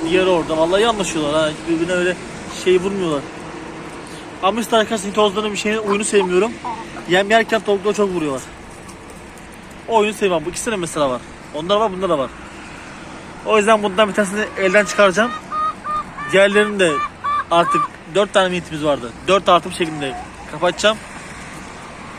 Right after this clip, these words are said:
Suriye'de bir tane, bir başka bir horoz kaçacağım. Veyahut da çiçeksiz katarım. Çünkü Loman'la yumurtaya başlasınlar. Lomanlarla bu diğer tavuklarımızı hepsini birleştireceğim. Karmaları hepsini birleştireceğim.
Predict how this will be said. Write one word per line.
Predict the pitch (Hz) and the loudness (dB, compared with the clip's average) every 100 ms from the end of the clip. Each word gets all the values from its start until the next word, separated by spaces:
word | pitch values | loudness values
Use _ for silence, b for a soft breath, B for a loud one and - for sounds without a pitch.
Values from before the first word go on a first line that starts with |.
| - - - - - - - - - - | -14 -14 -14 -14 -14 -14 -16 -14 -10 -4
Suriye'de | 185 202 208 | 6 8 8
bir | |
tane, | 208 208 | 6 4
bir | 202 | 6
başka | 196 180 190 | 4 4 4
bir | |
horoz | 190 170 | 4 2
kaçacağım. | 160 151 160 | -2 -2 4
Veyahut | 175 165 | 4 4
da | 190 175 - - - - - - - - | 2 0 -4 -16 -16 -16 -16 -16 -14 -2
çiçeksiz | 185 170 | 0 0
katarım. | 190 151 139 117 - - - - - - 220 - 233 - - - - - 165 165 - - - - - - - - | -2 -4 -6 -8 -14 -16 -16 -16 -14 -10 -10 -8 -10 -10 -12 -14 -16 -16 -14 -16 -16 -16 -16 -16 -14 -14 -14 -14
Çünkü | - 147 | -10 -2
Loman'la | 160 160 175 180 | 0 2 0 0
yumurtaya | 175 175 180 | 0 2 4
başlasınlar. | 185 175 - 208 202 220 - - - - - | 4 2 -4 -2 -2 -2 -8 -14 -14 -14 -8
Lomanlarla | 147 156 165 175 170 170 | -6 -4 -2 0 2 2
bu | 165 180 - - | 0 -2 -4 0
diğer | 175 175 - | 2 2 0
tavuklarımızı | 160 170 180 190 | -2 0 0 0
hepsini | 175 160 | 0 -2
birleştireceğim. | 160 - 160 - | -4 -4 -4 -2
Karmaları | 151 147 156 | 0 0 0
hepsini | 170 - | -4 -4
birleştireceğim. | 156 151 - 190 | -6 -6 -6 -6